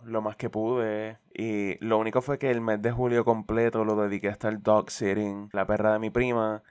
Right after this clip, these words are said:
so that was a journey, pero aparte de eso, pues, la pasé tremendo y ahora, como dijo Ken, pues, empieza un semestre nuevo, yo empiezo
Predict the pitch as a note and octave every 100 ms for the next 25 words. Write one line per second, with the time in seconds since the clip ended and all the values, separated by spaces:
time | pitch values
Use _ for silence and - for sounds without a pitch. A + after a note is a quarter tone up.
0 | _ - _ - G2 G2 G2 F#2 F#2 F2+
1 | F#2+ _ _ _ G#2 G2+ G#2 - A#2+ A#2+
2 | A#2 - - - A#2 G#2+ G2 F#2+ F#2+ C#3+
3 | - - - _ - A2 G#2+ G#2 A2 A2
4 | A2+ D3+ D3+ C#3 C3+ _ D2 D#2+ D3 F3
5 | D3 B2 G#2+ G#2+ G#2+ C3+ B2+ D#3 F3+ D#3+
6 | C3 A#2 A2 G#2+ - - - - G#2 G#2+
7 | A2+ A#2+ A#2+ A#2 A2+ A2+ A2 A#2+ D#3 C#3
8 | B2 A2 G2+ G2 G#2+ _ F2+ G#2 G#2 A2
9 | G#2 A2+ A2+ A#2 A#2 A2+ A2 A#2 D#3 B2+
10 | A2 G#2+ A2 A2 G#2+ G#2+ G#2